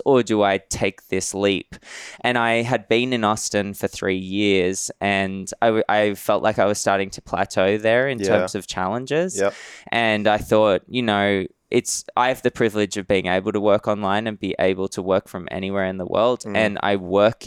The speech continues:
Speaker 1: in travel.
Speaker 2: Yep.
Speaker 1: So my job could actually be enhanced by
Speaker 2: Mm.
Speaker 1: traveling. So I decided to embark on this. I framed it as a year. It ended up being fourteen months,
Speaker 2: Mm.
Speaker 1: which was too long.
Speaker 2: Yep.
Speaker 1: Um, but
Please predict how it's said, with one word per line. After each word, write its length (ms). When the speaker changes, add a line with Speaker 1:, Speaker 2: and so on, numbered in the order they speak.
Speaker 1:
in 380
travel. 540
Speaker 2:
Yep. 220
Speaker 1:
So 640
my 240
job 320
could 160
actually 480
be 400
enhanced 720
by 160
Speaker 2:
Mm. 60
Speaker 1:
traveling. 500
So 180
I 100
decided 540
to 140
embark 480
on 160
this. 240
I 320
framed 400
it 140
as 160
a 40
year. 420
It 100
ended 260
up 160
being 220
fourteen 500
months, 580
Speaker 2:
Mm. 160
Speaker 1:
which 220
was 120
too 200
long. 400
Speaker 2:
Yep. 160
Speaker 1:
Um, 640
but 520